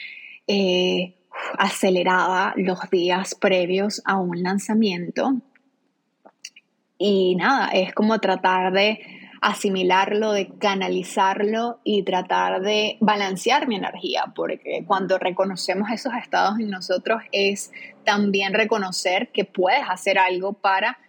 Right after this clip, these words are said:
contrarrestarlo. Y, por ejemplo, mi manera ahorita es estar aquí hablando y también después de esto me voy a tomar unas goticas de C B D porque eso me va a ayudar también a bajar las revoluciones para poder continuar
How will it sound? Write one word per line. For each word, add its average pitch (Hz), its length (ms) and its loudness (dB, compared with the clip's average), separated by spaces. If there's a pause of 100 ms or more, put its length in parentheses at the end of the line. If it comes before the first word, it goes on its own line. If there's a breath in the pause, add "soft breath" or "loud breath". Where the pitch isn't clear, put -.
(120)
contrarrestarlo. 185 920 -2
Y, 285 60 -2
por 190 120 -2
ejemplo, 180 460 -4
mi 208 240 0
manera 220 380 0
ahorita 226 500 0 (460 loud breath)
es 196 560 -2
estar 196 340 -2
aquí 208 280 -4
hablando 220 600 0
y 214 100 -6
también 185 440 -4
después 196 300 -2
de 226 100 6
esto 220 220 -4
me 240 80 2
voy 180 140 2
a 180 60 -2
tomar 185 260 0
unas 185 200 -2
goticas 185 360 0
de 196 100 0
C 202 140 -4
B 202 140 2
D 196 320 0
porque 180 420 -2
eso 180 240 -6
me 175 160 -4
va 175 220 -2
a - 80 -4
ayudar 185 400 -2
también 175 380 -10
a 185 100 0
bajar 175 360 -2
las 190 140 -4
revoluciones 196 640 -2 (100)
para 208 320 2
poder 170 340 0
continuar 170 680 0